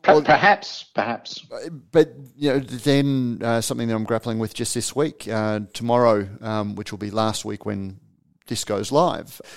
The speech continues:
Speaker 2: Stone and Wood are announcing a clear bottled three point five percent contemporary lager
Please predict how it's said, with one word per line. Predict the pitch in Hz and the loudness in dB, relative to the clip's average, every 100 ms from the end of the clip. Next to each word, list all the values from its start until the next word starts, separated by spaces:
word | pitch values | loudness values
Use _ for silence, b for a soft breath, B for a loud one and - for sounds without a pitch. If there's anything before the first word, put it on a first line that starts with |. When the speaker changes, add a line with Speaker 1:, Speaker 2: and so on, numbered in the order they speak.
| B | B
Speaker 2:
Stone | - 123 117 | -6 0 0
and | 117 | 0
Wood | 110 | 0
are | 110 | 0
announcing | 104 107 104 - 107 107 | 0 -2 -4 -4 -4 -4
a | 104 101 | -6 -6
clear | - 110 107 | -6 -4 -2
bottled | 101 104 104 101 104 101 - - | -2 -4 -2 -4 -8 -12 -18 -20
three | - 110 | -10 -8
point | - 110 - | -6 -8 -6
five | 107 101 | -6 -6
percent | - - 110 107 - - _ _ _ | -8 -8 -6 -6 -10 -18 _ _ _
contemporary | - 110 113 101 107 | -8 -4 -4 -4 -4
lager | 110 120 120 87 | 0 0 0 -6